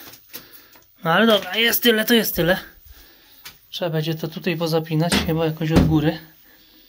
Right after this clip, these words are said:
wyjechać tym. Czy w bok, czy jak, kurde. Nie za bardzo te kable tutaj. <laughs> Jak to tam?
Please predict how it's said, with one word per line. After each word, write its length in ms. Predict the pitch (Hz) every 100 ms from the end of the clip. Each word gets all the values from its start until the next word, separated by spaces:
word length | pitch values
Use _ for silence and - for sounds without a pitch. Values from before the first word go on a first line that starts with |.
| _ _ _ - 247 -
wyjechać 640 | 170 160 151 151 151 151
tym. 200 | - 165 185 - - - - - - - - - -
Czy 140 | - 156
w 80 | 139
bok, 300 | 135 156 -
czy 140 | 160
jak, 360 | 151 160 - -
kurde. 460 | 180 170 170 175 - - - 254 - - - - _ -
Nie 100 | 180
za 120 | 190
bardzo 300 | 190 196 190
te 120 | 185
kable 320 | - 180 185
tutaj. 340 | 175 180 190 - - - -
<laughs> 1600 | 269 247 - - _ - _ _ _ _ _ - - _ _ -
Jak 180 | 170 190
to 140 | 226
tam? 220 | 226 240